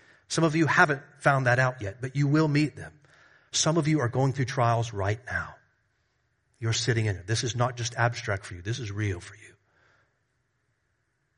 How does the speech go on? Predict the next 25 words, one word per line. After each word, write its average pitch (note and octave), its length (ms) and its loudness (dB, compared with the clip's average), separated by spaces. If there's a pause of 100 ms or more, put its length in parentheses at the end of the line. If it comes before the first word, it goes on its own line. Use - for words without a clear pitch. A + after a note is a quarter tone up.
(160)
Don't A#2 240 -8
be C3+ 100 0
surprised. - 680 -6 (760)
This G#2+ 180 -2
is A#2+ 100 -2
the B2+ 100 4
experience B2 520 0
of - 200 -8
all B2 240 2
of A#2+ 100 -2
God's A2 280 -2
people. - 360 -18 (1120)
And C3+ 140 4
notice, D#3+ 580 4 (100)
look B2+ 160 0
in E3+ 40 4
the F3 60 2
passage D3 420 2
again. F#2+ 340 -6 (360)
The G#2+ 80 -6
trials D#3 340 4
being E3+ 180 4
talked E3+ 300 2
about C3 160 4
here A#2 400 0